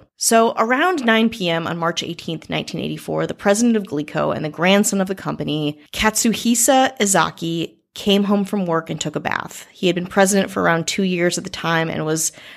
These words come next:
either bathing with his children or having a bath, his children close by, hopefully the latter.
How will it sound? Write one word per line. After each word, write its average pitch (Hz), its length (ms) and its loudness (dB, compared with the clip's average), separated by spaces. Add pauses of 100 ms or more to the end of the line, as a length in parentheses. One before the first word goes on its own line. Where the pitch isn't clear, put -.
(420)
either 208 240 4
bathing 285 320 4
with 285 100 2
his 262 120 0
children 247 440 2
or 170 280 -2
having 208 340 0
a - 20 0
bath, 190 480 2
his 185 140 -8
children 175 280 -6
close 156 220 -4
by, 175 500 4 (180)
hopefully 285 580 -2
the 226 180 -6
latter. 156 480 -2